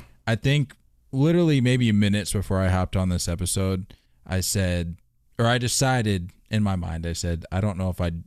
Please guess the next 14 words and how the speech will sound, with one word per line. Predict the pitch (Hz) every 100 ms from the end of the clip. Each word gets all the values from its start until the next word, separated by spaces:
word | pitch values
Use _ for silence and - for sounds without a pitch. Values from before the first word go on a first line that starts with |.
| -
I | 87
wanna | 85 87 80
see | - 76
that." | 65 67 - _ _ -
I | 107 120
like | 127 127
the | 110
role | 101 104 104
he's | 104 90
in. | 95 92
In | 90
fact, | 120 110
I | 90
was | 87